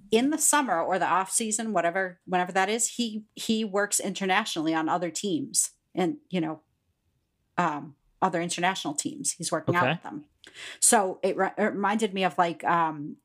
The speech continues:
Speaker 1: the, I don't, I mean, you're young. I don't know if you remember this, but there were, um, commercials for car rental companies. Um, and Avis's slogan was, "We're number two, so we try harder."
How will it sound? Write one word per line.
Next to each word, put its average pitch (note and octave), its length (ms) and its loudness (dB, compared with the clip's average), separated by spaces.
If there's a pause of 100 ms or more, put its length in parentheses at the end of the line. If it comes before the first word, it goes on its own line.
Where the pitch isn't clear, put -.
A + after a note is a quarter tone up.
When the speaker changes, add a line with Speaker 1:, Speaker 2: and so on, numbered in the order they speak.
(140)
Speaker 1:
the, F3 240 4 (360)
I F#3+ 80 4
don't, F#3+ 160 -2 (120)
I F3 100 2
mean, E3+ 180 0
you're F#3+ 100 0
young. E3 300 2
I D#3 60 0
don't E3 100 -2
know E3 100 -2
if E3+ 120 -8
you E3+ 60 0
remember E3 220 0
this, D3 200 -4
but D#3 180 0 (320)
there F#3+ 140 4
were, E3 340 -4 (240)
um, D#3+ 320 0
commercials G#3 500 -2
for F#3 120 -4
car E3+ 260 2
rental F#3 260 -4
companies. B3+ 640 -2 (320)
Um, D#3+ 400 2
and E3+ 340 0
Avis's F#3+ 760 2 (240)
slogan F3+ 520 2
was, E3 320 -2 (120)
"We're F#3+ 120 2
number F3 280 0
two, G3+ 320 2
so - 160 0
we F3 100 -4
try F3 280 2
harder." F3+ 460 -2